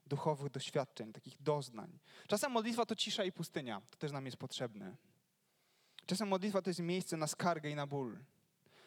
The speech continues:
Czasem modlitwa to jest miejsce nawet na wyrzuty, jeśli są szczere. Nie chodzi o to, że uro-, żeby urągać Bogu, tylko żeby powiedzieć, "Boże, nie rozumiem. Boże, nie wiem.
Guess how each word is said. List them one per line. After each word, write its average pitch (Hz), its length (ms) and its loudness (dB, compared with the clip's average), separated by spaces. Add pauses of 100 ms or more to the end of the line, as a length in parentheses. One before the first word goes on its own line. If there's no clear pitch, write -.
(120)
Czasem 165 260 -2
modlitwa 165 360 0
to 160 100 -2
jest 151 120 -2
miejsce 156 580 2
nawet 165 260 4
na 156 60 -4
wyrzuty, 135 440 -6 (1040)
jeśli - 200 -6
są 123 140 -8
szczere. 104 400 -6 (440)
Nie 180 60 0
chodzi 170 180 2
o 135 40 0
to, 143 100 -8
że 131 120 -2 (260)
uro-, 147 280 0
żeby 135 140 -6
urągać 143 480 -2
Bogu, 117 220 -2
tylko - 180 -12
żeby 131 160 -6
powiedzieć, 127 480 -8 (440)
"Boże, 139 240 -2
nie 135 120 -4
rozumiem. 120 540 -8 (1300)
Boże, 139 220 -2
nie 147 140 0
wiem. 110 340 -4